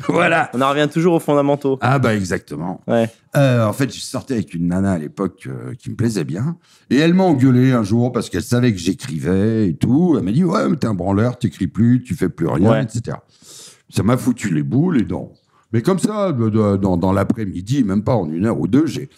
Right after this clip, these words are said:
Speaker 1: j'ai chié un texte comme ça qui s'appelait Faut que je te dise.
Speaker 2: Ok.
Speaker 1: Et que j'ai balancé comme une espèce de rigolade sur mon Facebook personnel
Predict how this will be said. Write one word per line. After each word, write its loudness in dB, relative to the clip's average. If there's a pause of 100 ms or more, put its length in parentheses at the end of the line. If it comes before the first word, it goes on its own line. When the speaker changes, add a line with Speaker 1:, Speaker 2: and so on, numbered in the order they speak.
(360)
Speaker 1:
j'ai -16
chié 0
un -6
texte -2
comme -10
ça 0
qui -2
s'appelait -2
Faut 0
que 0
je -4
te 2
dise. -4 (420)
Speaker 2:
Ok. -10
Speaker 1:
Et 2
que 0
j'ai 0
balancé 2
comme 2
une 4
espèce 0
de 2
rigolade 2
sur -2
mon 2
Facebook -2
personnel -2